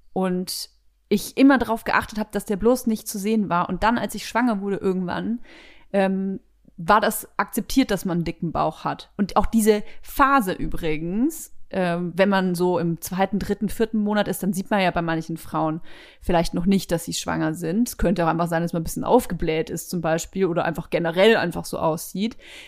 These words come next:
Da war, hatte ich immer voll die krassen Komplexe, wenn ich rausgegangen bin, dass ich mir dachte so, "Oh, hoffentlich sehen die Leute überhaupt, dass ich schwanger bin. Hoffentlich denken die nicht,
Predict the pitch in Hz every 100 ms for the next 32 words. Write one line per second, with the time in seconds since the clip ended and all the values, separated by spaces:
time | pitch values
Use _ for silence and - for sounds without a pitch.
0 | - - 170 180 208 269 240 220 220 -
1 | 247 269 - - 233 226 202 247 254 -
2 | 165 165 220 190 - 196 - 175 165 170
3 | 202 202 208 185 202 - 185 190 - -
4 | - - - 208 170 240 269 277 233 269
5 | - - - - 165 214 302 294 196 175
6 | 160 160 165 160 160 - 185 185 - -
7 | 214 240 170 170 185 247 285 214 - -
8 | 233 302 220 180 190 277 -